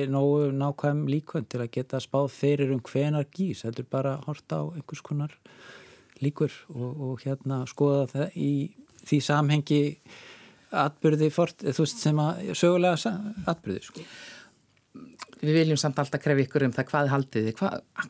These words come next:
Speaker 2: hafið einhvern sans fyrir því að hugmyndu það hvað, til dæmis, hvað þetta tiltekna gos stendur lengi?
Speaker 1: Um, nei, í rauninni get ég ekki sagt fyrir um það, en miðað við það, hvernig við erum að horfa á óróann minnka nokkuð hægt, þá bendir nú kannski það til þess að það verði ekki langvinnt.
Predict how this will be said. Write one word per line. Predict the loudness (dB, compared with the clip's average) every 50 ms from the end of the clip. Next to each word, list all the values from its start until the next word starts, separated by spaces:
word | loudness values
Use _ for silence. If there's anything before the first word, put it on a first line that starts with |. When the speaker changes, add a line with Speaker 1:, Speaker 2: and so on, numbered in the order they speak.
| -8 -4
Speaker 2:
hafið | -2 0 2 4 4 4
einhvern | 4 2 2 2 0 0 0 0 -2 0 0
sans | 2 2 4 4 4 4 2
fyrir | 2 2 4 4
því | 4 6
að | 6 6 6
hugmyndu | 6 6 6 4 2 0 0
það | 0 2
hvað, | 0 0 2
til | 2 2 2
dæmis, | 2 0 -2
hvað | -4 -6 -4
þetta | -4 -6 -6 -8 -6
tiltekna | -2 -2 -2 -2 -2 -2 -2 -2 -2
gos | 0 0 0 0 0 -2 -2 _ -8
stendur | -8 -4 -2 -2 -2 0 -2
lengi? | -4 -4 -6 -8 -20 _ _ -20 -20 _ -20 _ _ _ _ _ _ _ _ _ _ -16
Speaker 1:
Um, | -12 -8 -4 -2 0 0 0 0 -2 -4 -2
nei, | 0 2 2 4 4 4 6
í | 4 6
rauninni | 6 6 4 4 2 2 2
get | 0 0 0
ég | 0 0
ekki | 0
sagt | 0 0 0 2 2
fyrir | 2 4 4
um | 2 2 0
það, | 0 2 2 2 2
en | 2 2 2 2 0 0
miðað | 2 2 2 4 4
við | 2 2
það, | 2 0 0 0 0
hvernig | 0 0 2 2 2
við | 2
erum | 4 2 2
að | 2 2
horfa | 2 4 4 4 4
á | 6 6 6
óróann | 6 6 6 6 4 4 4 2 2 2
minnka | 0 -2 -4 -10 -14 _ 0 2 2 2 2 2 0 0 -2 -2
nokkuð | -2 -2 -2 -4 -4 -4 -4 -4 -2
hægt, | -2 -4 -6 -8 -8 -4
þá | 0 2 2 2 2 2 0 -2 -6 -10 -12 -14 -14 -12 _ 0
bendir | 0 0 0 0 -4 -2 -2 0 0
nú | 2
kannski | 2 0 -2 -2 -2 -4 -4
það | -4 -2 0 2 2 2 0 -2
til | -4 -2 -2
þess | 0 -2 -2 -2 -2
að | 0 0
það | 0 0 0 0
verði | 0 -2 -4 -6
ekki | -6 -8 -4 -2 -2 0
langvinnt. | 0 -2 -4 -6 -4 -4 -4 -4 -4 _ -16 -20